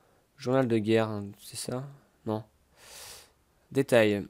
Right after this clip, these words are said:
C'est là qu'on a perdu. Détail. Voir la carte.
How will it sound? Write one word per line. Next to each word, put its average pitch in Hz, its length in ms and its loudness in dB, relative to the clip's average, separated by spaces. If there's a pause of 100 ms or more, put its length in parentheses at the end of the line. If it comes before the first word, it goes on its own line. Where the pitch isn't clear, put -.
(320)
C'est - 160 -2
là 107 120 0
qu'on 107 120 -2
a 107 80 0
perdu. 104 320 -4
Détail. 107 440 -4 (2500)
Voir 131 160 2
la 123 120 6
carte. - 600 0